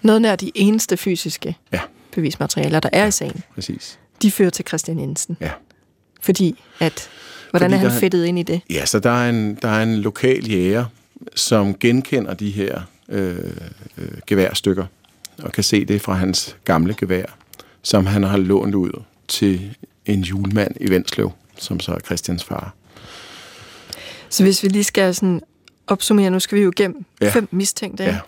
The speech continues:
Speaker 1: Hvad skal vi huske Christian Jensen for? Altså, hvad er det ved hans karakter, vi skal huske?
Speaker 2: Så Christian, han er vokset op i det her, øh, voldelige, tyvagtige miljø, hvor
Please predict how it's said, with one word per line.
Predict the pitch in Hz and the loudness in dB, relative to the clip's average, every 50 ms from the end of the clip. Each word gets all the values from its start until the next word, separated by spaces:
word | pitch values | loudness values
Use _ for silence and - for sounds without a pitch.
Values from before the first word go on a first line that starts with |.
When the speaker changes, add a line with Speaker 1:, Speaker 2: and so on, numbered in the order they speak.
| - - - _ _ | -14 -20 -20 _ _
Speaker 1:
Hvad | 202 190 | 0 0
skal | 196 - - 214 | 0 0 -2 0
vi | 214 185 | 0 0
huske | - - 214 226 233 - - 185 - | 0 0 0 0 0 -2 -4 -4 -4
Christian | - 202 190 - - 185 165 | -4 -4 -4 -2 -2 0 0
Jensen | 156 156 185 - - 185 175 | 0 0 -2 0 0 0 -2
for? | - - 175 175 180 196 | 0 0 0 0 0 0
Altså, | - 185 185 - | -2 -2 0 0
hvad | 170 185 180 | 2 2 2
er | 180 | 2
det | 180 196 202 | 2 0 0
ved | 185 180 | 0 0
hans | 175 170 180 185 - | 2 0 0 0 -2
karakter, | - - 185 - - - - 202 175 - - - _ _ _ - - - | -4 -8 -10 -8 -6 -4 -2 -2 -2 -4 -6 -14 _ _ _ -16 -14 -14
vi | - - - | -14 -12 -12
skal | - - - 175 | -10 -8 -6 -4
huske? | 170 165 165 - - 190 - - - | -2 -2 -4 -4 -6 -8 -10 -10 -10
Speaker 2:
Så | - - - - | -10 -8 -4 0
Christian, | - 143 143 - - 143 131 | 0 2 2 2 2 2 2
han | 123 131 127 131 | 2 2 2 2
er | 131 | 2
vokset | 113 117 104 98 - - - 113 107 | 2 0 0 0 -2 -2 -2 0 2
op | 95 92 101 110 - - | 2 2 0 -2 -2 -6
i | - - | -6 -2
det | 101 113 110 | 0 0 0
her, | 107 123 123 - - - - - _ _ | 0 -2 -2 -2 -4 -6 -8 -12 _ _
øh, | 90 92 95 92 95 90 92 90 87 92 - - - 107 104 | -6 -4 -4 -2 -2 -4 -4 -4 -6 -6 -8 -8 -4 0 4
voldelige, | 101 95 101 117 120 123 123 117 104 | 4 4 4 4 4 4 4 4 4
tyvagtige | 92 - - 120 104 82 82 104 - - - 110 | 2 0 2 4 4 4 2 0 -2 -2 -2 0
miljø, | 95 92 90 90 82 95 101 113 113 - | 0 0 -2 -2 0 2 2 2 2 -2
hvor | 107 104 107 104 95 87 - 95 | -2 0 2 2 2 2 0 -4